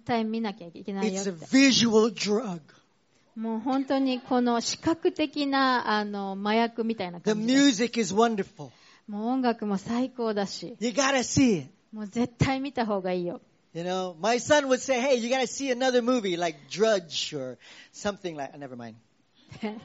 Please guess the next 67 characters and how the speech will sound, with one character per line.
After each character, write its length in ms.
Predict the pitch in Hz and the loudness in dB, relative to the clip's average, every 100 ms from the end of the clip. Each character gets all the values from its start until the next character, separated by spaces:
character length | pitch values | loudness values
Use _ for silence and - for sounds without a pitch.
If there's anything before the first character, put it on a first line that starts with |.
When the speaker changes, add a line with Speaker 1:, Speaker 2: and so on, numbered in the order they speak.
| - - 359 | -16 -14 -6
Speaker 1:
あ 160 | 220 220 | -2 0
の、 460 | 214 208 202 202 | 0 0 0 -2
Speaker 2:
Hallelujah. 100 | 202 | -2
Speaker 1:
私 240 | 226 240 285 | -2 -2 0
の 220 | 269 254 | 0 0
息 120 | 262 | -6
子 120 | - | 0
は、 420 | 262 269 240 214 226 | 6 8 8 4 -4
あ 80 | |
の、 100 | 208 | -4
ま 240 | 196 196 190 | -4 -6 -2
あ、 40 | |
あ 80 | 254 | -2
る 100 | 240 | 2
映 140 | 233 | 2
画 100 | 247 | 2
に 100 | 247 | 0
つ 60 | 247 | -2
い 60 | 262 | -6
て 80 | |
も、 80 | 220 | -8
「こ 120 | - 226 | -8 -4
れ 60 | |
も 140 | 262 254 | -2 -2
み 240 | 233 247 | -2 0
ん-、 160 | 262 220 | -2 -2
絶 240 | 220 220 | -4 -2
対 160 | 262 254 | -2 -2
見 160 | 285 | -2
て」 140 | 285 202 | -4 -6
っ 20 | |
て 100 | - 175 | -8 -16
言 60 | 170 | -16
い 40 | |
ま 160 | 165 170 | -18 -20
す。 160 | _ - | _ -8
Speaker 2:
But, 120 | 180 | -2
you 60 | 233 | 2
know, 140 | 220 | 4
they 120 | 208 | 6
also 320 | 233 277 226 | 6 4 0
identify 800 | 180 170 165 220 240 - 180 170 | -2 -4 -2 -2 0 -2 -2 -2
him 160 | 165 156 | -2 -8
correctly. 540 | - 156 165 - 107 _ _ _ _ | -8 -6 -6 -10 -20 _ _ _ _
Speaker 1:
そ 100 | - 269 | -20 -20
し 140 | - | -20
て、 100 | - | -6
え 840 | 330 302 247 226 226 214 202 196 196 | -2 0 0 2 2 2 2 -2 -4
ー、 40 | |
こ 80 | 208 | -4
の 60 | 208 | -2
弟 220 | 214 233 | -2 -6
子 80 | - | -4
た 160 | 277 | -4
ち 180 | 262 226 | -2 -2
は 80 | 214 | -2
イ 160 | 220 285 | -2 -2
エ 100 | 381 | -2
ス 80 | - | -2
様 260 | 311 277 | -2 -2
の 140 | 254 247 | -4 -6
こ 140 | 262 | -6
と 280 | 262 233 233 | -4 -4 -2
を 100 | 233 | -4
正 500 | 233 254 226 320 359 | -6 -8 -4 -4 -4
し 100 | - | -10
く 440 | _ 359 381 220 | _ -4 -2 -4